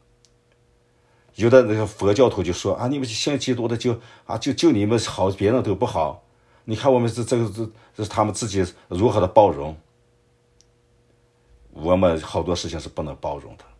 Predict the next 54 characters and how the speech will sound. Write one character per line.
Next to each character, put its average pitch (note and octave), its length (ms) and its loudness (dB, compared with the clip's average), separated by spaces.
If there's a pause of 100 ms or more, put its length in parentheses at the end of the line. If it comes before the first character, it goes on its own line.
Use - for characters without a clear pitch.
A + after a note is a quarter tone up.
罪 - 200 -2
是 - 140 -8
不 - 120 -12
能 C2+ 200 -12
包 B1 160 -14
容 A1+ 100 -20 (140)
的， - 60 -20 (360)
那 F2 80 -12
些 F#2 160 -4
异 B2+ 240 -4
教 E2+ 220 0
徒 - 200 -12
是 G#2 120 -10
不 - 100 -12
能 F2+ 220 -8
包 A2 160 4
容 - 180 -12
的。 F2+ 100 -16 (920)
这 D#3+ 80 -2
就 B2 100 -2
是 G2+ 220 -4 (260)
我 A2 60 -8
们 C3 100 4
基 D3 140 -2
督 C#3+ 140 0
信 D#3+ 200 4
仰 A#2+ 140 8
为 E3+ 80 6
什 C#3+ 140 2
么 G#2+ 80 0
这 - 100 0
么 C3 80 4
就 - 180 -2
是 G2 160 -6 (600)
独 F2 160 -6
特， - 200 -10 (520)
排 - 160 -6
他， - 280 -10 (1040)
不 E3+ 80 2
可 C#3 160 2
以 E2+ 300 0 (880)
包 A#2+ 140 8
容 F2+ 120 0
那 F2 60 0
些 - 140 -2
其 - 200 -4
他 G2 140 2
的 D2+ 180 -6 (1300)
伸 F#2+ 220 -4
手 F2+ 100 -4
不 - 100 -8
喜 - 220 -4
悦 E2+ 60 -16
的。 - 160 -20